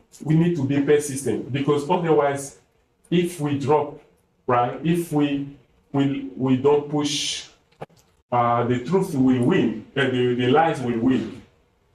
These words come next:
And sometimes people tell, as I said, for example, for the video about what, uh, uh, Colin Powell said at the U N,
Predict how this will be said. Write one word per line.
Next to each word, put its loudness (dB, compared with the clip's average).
And 0
sometimes 0
people 2
tell, 4
as 0
I 0
said, 2
for -2
example, 0
for -4
the 2
video 0
about 0
what, 0
uh, 0
uh, -8
Colin 0
Powell 4
said -4
at -2
the 2
U 2
N, -4